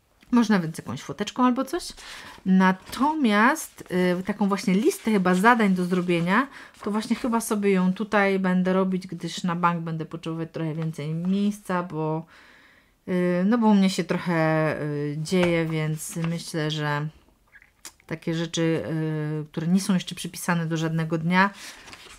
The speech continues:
będę je po prostu tutaj wpisywać. No i tak to u mnie wygląda. W ten sposób sobie rozpisałam cały styczeń, w sensie, że mam tutaj te notatki tego YouTube'a i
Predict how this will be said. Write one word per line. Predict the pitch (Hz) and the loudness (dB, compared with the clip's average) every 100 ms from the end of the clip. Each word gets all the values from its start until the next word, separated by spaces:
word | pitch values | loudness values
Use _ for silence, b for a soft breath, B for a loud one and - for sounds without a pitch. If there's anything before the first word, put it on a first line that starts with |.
| _ - | _ -6
będę | 175 175 170 165 | 0 0 0 0
je | 156 | -2
po | - | -8
prostu | 156 - | -16 -18
tutaj | 160 143 | -10 -8
wpisywać. | 139 - - 143 - - - | -8 -12 -12 -10 -12 -14 -10
No | 302 | 0
i | 403 | 2
tak | 415 415 | 2 2
to | 349 | 4
u | |
mnie | 285 269 | 6 6
wygląda. | 226 254 285 269 254 247 | 6 6 6 8 8 8
W | 247 | 6
ten | 247 233 | 4 4
sposób | - 214 - | 2 -6 -6
sobie | - 202 202 | -6 2 4
rozpisałam | 202 202 - 202 220 202 196 190 185 | 4 2 -2 0 4 6 6 4 4
cały | 202 180 | 2 0
styczeń, | 175 - 285 233 226 | 0 -2 2 4 4
w | 220 | 2
sensie, | 208 196 196 | 0 0 0
że | |
mam | 185 180 | 0 0
tutaj | 185 185 160 160 | -2 -2 -2 -2
te | 160 | -2
notatki | 170 180 220 220 - 196 | -4 0 0 0 -6 -8
tego | 175 | -4
YouTube'a | 170 175 196 180 156 - | -4 -4 -2 2 2 2
i | 170 | -4